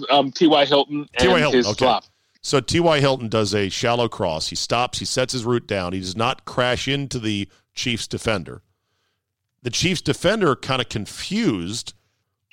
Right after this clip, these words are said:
Speaker 2: kinda reaches his hand out to touch T Y Hilton. There is the most minimal of patty caking going on. Hilton then flops, Jay, in an exaggerated fashion,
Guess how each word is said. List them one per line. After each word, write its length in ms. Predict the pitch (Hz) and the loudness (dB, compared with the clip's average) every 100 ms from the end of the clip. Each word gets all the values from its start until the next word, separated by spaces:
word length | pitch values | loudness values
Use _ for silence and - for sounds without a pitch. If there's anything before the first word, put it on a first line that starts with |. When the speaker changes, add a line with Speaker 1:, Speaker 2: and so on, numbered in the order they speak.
| _ | _
Speaker 2:
kinda 220 | - 156 | -2 2
reaches 440 | 127 151 170 - - | 2 2 0 -2 0
his 180 | 202 | -2
hand 500 | - - 180 214 214 | -2 -6 -2 -2 0
out 280 | 127 113 113 | 2 0 -2
to 100 | - 101 _ | -8 -12 _
touch 400 | - 175 185 - | -6 -2 -2 -4
T 200 | - 143 | -4 0
Y 220 | 117 98 | 2 2
Hilton. 440 | 85 87 - 120 131 _ _ _ _ _ - | 0 -4 -6 -10 -12 _ _ _ _ _ -2
There 160 | 147 160 | 2 2
is 120 | 139 | 2
the 100 | 165 | 2
most 320 | 147 151 - | 2 2 0
minimal 540 | 135 160 220 214 180 | 0 2 2 4 4
of 160 | 147 120 | 2 0
patty 340 | - 147 156 139 | -2 0 0 -2
caking 440 | - 107 - 104 | -2 -2 -2 -4
going 340 | 101 95 87 | 0 0 -2
on. 360 | 73 65 80 127 _ _ _ _ _ _ - | -8 -10 -10 -12 _ _ _ _ _ _ -4
Hilton 540 | 123 226 - 226 185 | 2 2 2 0 2
then 260 | 151 143 135 | 2 2 -2
flops, 1120 | - - - 127 110 98 78 85 135 - - | -8 -8 -2 0 2 2 2 0 -2 -4 -6
Jay, 520 | - 143 160 202 214 _ _ _ _ _ | -2 0 2 0 -4 _ _ _ _ _
in 140 | 143 143 | -2 0
an 120 | 139 | 2
exaggerated 840 | 131 104 131 147 185 165 170 151 123 | 0 0 0 2 0 2 2 2 0
fashion, 560 | 113 82 71 98 123 | -2 -2 -4 -8 -10